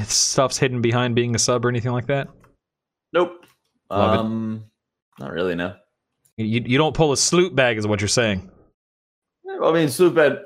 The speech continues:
Speaker 2: Sloot
Speaker 1: That
Speaker 2: pulled, like,
Speaker 1: stinking Sloot bag. <laughs>
Speaker 2: four or
Speaker 1: I'll
Speaker 2: five
Speaker 1: talk to
Speaker 2: hours a
Speaker 1: him
Speaker 2: day
Speaker 1: about it
Speaker 2: for, like, a
Speaker 1: tomorrow.
Speaker 2: week straight. I mean, I think if people put in, like, enough time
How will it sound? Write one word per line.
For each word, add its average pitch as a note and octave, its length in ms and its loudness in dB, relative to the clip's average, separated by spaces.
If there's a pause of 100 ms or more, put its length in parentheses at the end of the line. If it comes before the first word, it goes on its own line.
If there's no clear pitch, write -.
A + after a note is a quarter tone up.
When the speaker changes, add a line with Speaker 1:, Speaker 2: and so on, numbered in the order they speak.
(160)
Speaker 2:
Sloot D#3+ 240 -2
Speaker 1:
That G2 80 -4
Speaker 2:
pulled, C#3+ 260 4
like, A2+ 200 4
Speaker 1:
stinking G#2+ 540 0
Sloot A#2+ 580 0
bag. A2+ 460 0 (500)
<laughs> - 440 -20
Speaker 2:
four C3+ 360 2
or C3 40 0 (100)
Speaker 1:
I'll G3 140 8
Speaker 2:
five A#2+ 80 2
Speaker 1:
talk G#3 160 6
to - 80 6
Speaker 2:
hours B2 80 2
a - 80 0
Speaker 1:
him E3 80 0
Speaker 2:
day - 100 2
Speaker 1:
about C3+ 200 2
it G#2+ 100 -6
Speaker 2:
for, C3 80 2
like, B2 220 0
a - 40 -16
Speaker 1:
tomorrow. A#2+ 300 0
Speaker 2:
week - 60 -12
straight. - 680 -12 (240)
I D4 120 0
mean, C3+ 260 -2 (360)
I E3 60 6
think G#3+ 140 2
if G3+ 100 -2
people F3+ 300 0
put D3 200 2
in, D3 160 2
like, A2+ 300 -2 (580)
enough B2 300 -2
time A#2+ 560 -6